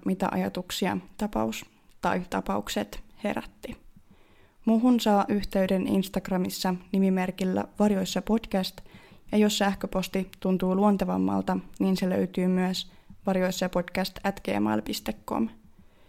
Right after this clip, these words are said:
Tapaukseen liittyviä kuvia löytyy myös Instagramin puolelta. Michael Danahin tapaukseen on mulla jo kuvat valmiiksi siellä Instagramissa, ja mä en niitä uudestaan laita, joten ne on siellä alkupäässä, kun taas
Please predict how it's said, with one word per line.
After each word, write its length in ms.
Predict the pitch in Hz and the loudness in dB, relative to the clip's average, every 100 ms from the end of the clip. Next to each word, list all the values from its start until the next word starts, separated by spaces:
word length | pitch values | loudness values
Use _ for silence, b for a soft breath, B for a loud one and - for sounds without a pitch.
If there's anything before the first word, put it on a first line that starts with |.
| b b b b b - - - | b b b b b -20 -20 -4
Tapaukseen 480 | 214 214 254 254 233 | 0 2 2 4 4
liittyviä 380 | 220 214 196 196 | 4 4 2 2
kuvia 380 | 196 190 196 185 | 2 2 2 2
löytyy 320 | - - 196 | -2 -2 0
myös 240 | 196 196 | 0 0
Instagramin 680 | 202 196 - 190 185 190 196 | 0 0 0 -2 -2 -2 -2
puolelta. 580 | 196 185 208 220 226 220 - - - - - - B B - | -2 -2 0 -2 -4 -6 -8 -20 -20 -20 -20 -20 B B 0
Michael 340 | 214 226 247 220 | 2 4 2 4
Danahin 420 | 220 214 196 190 | 4 4 2 2
tapaukseen 680 | 190 190 196 - 196 190 185 - | 0 0 -4 -2 -2 0 -2 -2
on 320 | 202 196 190 190 | 2 2 2 -2
mulla 260 | 185 180 196 | -2 -2 -2
jo 200 | 208 190 - - | -2 -4 -8 -4
kuvat 360 | 190 185 190 | -2 0 -2
valmiiksi 680 | 190 190 190 202 - 208 202 - | 0 2 2 -2 -4 -6 -6 -6
siellä 240 | 196 190 | -4 -2
Instagramissa, 800 | - 226 - 202 190 185 180 190 185 - | 0 -2 -2 -2 -2 -2 -2 -4 -4 -4
ja 60 | 190 | 0
mä 200 | 196 185 | 2 2
en 140 | 185 | 0
niitä 280 | 196 208 - - | -2 -4 -6 -4
uudestaan 500 | 190 190 - 185 190 | -2 -2 -2 -2 0
laita, 380 | 226 220 190 B B B B _ 190 | 0 0 -2 B B B B _ -6
joten 420 | 185 185 185 190 - | -2 0 -2 -4 -2
ne 260 | 190 185 | 0 0
on 180 | 185 180 | 0 0
siellä 360 | 190 185 196 196 - | 0 0 0 -2 -4
alkupäässä, 840 | 190 190 190 - 208 233 - - 208 | 0 0 0 -2 0 0 -2 -2 -2
kun 300 | 208 185 185 | -2 -4 -2
taas 400 | 190 202 - | 0 0 -4